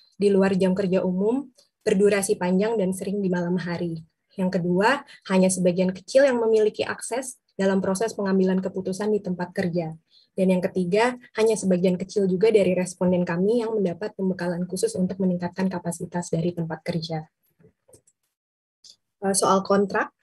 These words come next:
hampir lima puluh persen dari, eh, si responden kami, eh, tidak mendapatkan kontrak yang tertulis. Jadi bekerja tanpa kontrak tertulis.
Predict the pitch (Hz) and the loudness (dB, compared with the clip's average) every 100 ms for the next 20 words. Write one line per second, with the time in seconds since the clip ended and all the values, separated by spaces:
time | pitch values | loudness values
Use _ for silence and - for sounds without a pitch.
0 | - 226 247 240 220 202 208 196 - 190 | -2 2 4 4 4 4 2 2 -2 -4
1 | 240 254 226 185 196 190 - 180 180 175 | 0 2 2 2 4 2 0 -2 -2 -4
2 | - _ _ - - 196 - 196 190 190 | -8 _ _ -6 -2 -2 -2 2 2 2
3 | 170 180 240 302 - _ _ 190 185 190 | -2 0 -2 -2 -10 _ _ -4 -4 -4
4 | 196 208 214 202 185 185 202 214 180 190 | -2 0 0 -2 -4 -6 -6 -4 -2 -2
5 | 196 196 190 185 185 - 185 160 - - | -4 -4 -4 -2 -6 -2 -2 0 -4 -8
6 | - - _ _ _ _ _ _ _ _ | -8 -12 _ _ _ _ _ _ _ _
7 | _ 180 190 180 170 180 180 190 180 180 | _ -4 0 -2 -2 -2 -2 0 0 0
8 | 175 180 175 175 - - - 160 - - | -2 -2 -2 -4 -10 -16 -12 -12 -12 -18